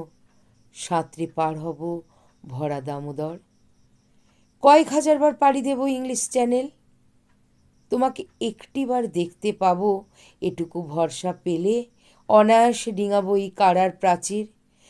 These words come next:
ছুটে যাব নাগরাজ্যে পাতালপুরীতে কিংবা বোমারু বিমান ওরা শঙ্কিত শহরে।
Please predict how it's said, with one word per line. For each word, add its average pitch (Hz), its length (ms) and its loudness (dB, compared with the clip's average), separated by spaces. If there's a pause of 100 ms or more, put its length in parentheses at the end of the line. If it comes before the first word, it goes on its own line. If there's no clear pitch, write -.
(200)
ছুটে 330 260 2
যাব 320 160 8 (120)
নাগরাজ্যে 269 640 6
পাতালপুরীতে 247 920 6 (460)
কিংবা 277 300 8
বোমারু 240 520 6
বিমান 226 440 2
ওরা 233 220 4
শঙ্কিত 214 580 -4
শহরে। 226 500 -2